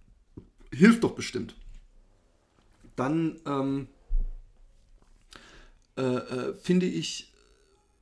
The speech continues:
ist natürlich trotzdem immer so eine Sache. Jetzt in dem Fall von gestern kannte ich die Person ja nicht wirklich, ja. Also ich, ich, ich beobachte die eine Weile, ich habe ab und zu mal einen Kommentar gelassen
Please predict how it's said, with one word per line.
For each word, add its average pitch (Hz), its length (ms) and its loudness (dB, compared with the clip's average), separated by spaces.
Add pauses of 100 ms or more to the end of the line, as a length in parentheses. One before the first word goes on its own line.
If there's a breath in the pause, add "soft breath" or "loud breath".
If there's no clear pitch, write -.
(480)
ist - 140 0
natürlich 220 300 6
trotzdem 185 420 6
immer 139 160 2
so 117 100 0
eine 104 100 -2
Sache. - 280 -10
Jetzt 170 300 0
in 180 80 -2
dem 170 120 2
Fall - 180 2
von 98 160 -2
gestern 127 560 -4
kannte 160 200 -2
ich - 60 -8
die - 80 -4
Person 80 300 -10
ja 78 80 -10
nicht - 260 -16
wirklich, - 540 -6 (120)
ja. - 120 -12 (200)
Also - 140 -8
ich, - 360 -14
ich, - 140 -20
ich - 120 -18
beobachte 139 600 0
die 120 100 -4
eine 117 160 0
Weile, 107 220 -2
ich 113 120 -6
habe 185 140 -2
ab 190 80 -4
und 131 100 -4
zu 107 100 -8
mal 90 60 -6
einen 101 100 -10
Kommentar 160 420 -4
gelassen 127 460 -4